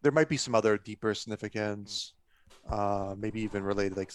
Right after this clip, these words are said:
Speaker 1: you know, etymologically or something. But that, that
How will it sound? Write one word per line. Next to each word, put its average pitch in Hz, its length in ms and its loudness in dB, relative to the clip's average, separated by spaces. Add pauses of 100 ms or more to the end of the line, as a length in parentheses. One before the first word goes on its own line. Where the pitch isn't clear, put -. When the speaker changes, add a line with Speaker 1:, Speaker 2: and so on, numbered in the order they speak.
Speaker 1:
you 107 140 -6
know, 98 120 -4
etymologically 101 800 -4
or 101 100 -2
something. 104 460 -4 (500)
But 110 180 -4
that, 113 160 -4 (100)
that 127 160 -4